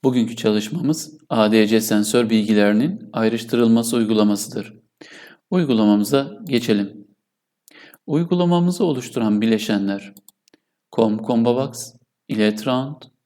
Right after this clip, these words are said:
E-Switch Lever, iki adet Label, E-Switch Toggle, sekiz adet E seven Segment,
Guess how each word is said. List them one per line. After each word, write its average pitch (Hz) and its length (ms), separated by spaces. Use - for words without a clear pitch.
E-Switch 107 600
Lever, 120 380
iki - 260
adet 107 380
Label, 127 400
E-Switch 113 680
Toggle, 135 640
sekiz 160 480
adet 113 420
E 147 240
seven 127 380
Segment, 135 640